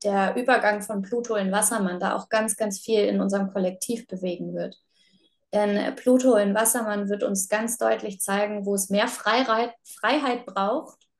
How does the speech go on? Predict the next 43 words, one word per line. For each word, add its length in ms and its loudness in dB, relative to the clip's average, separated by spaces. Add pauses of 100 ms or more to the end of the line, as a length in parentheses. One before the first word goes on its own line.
(320)
ja, 180 -2
in 200 -4
unseren, 580 -6
in, 280 -4
in 220 -4
all 180 8
unseren 400 4
Systemen, 640 0
in 120 -4
unserem 300 -2
Kollektiv, 600 0
Partnerschaften, 680 0
Systemen, 760 0 (260)
Regelungen, 640 4
Gesetzen, 540 2
whatever. 540 -2 (1000)
Und 460 0 (600)
jetzt, 340 -2
wo 100 4
er 100 2
quasi 380 -2
die 100 -8
ganze 320 -6
Zeit 240 0
noch 120 -4
auf 160 -2
den 140 -6
letzten 420 0
Graden 360 2
von 200 -2
Steinbock 600 0
ist, 280 -8
zeigt 300 -4
er 120 -2
uns 140 -2
eigentlich 520 -2
in 200 -4
all 220 4
diesen 280 -4
Bereichen 520 0
sehr 160 4
stark 340 0
auf, 320 2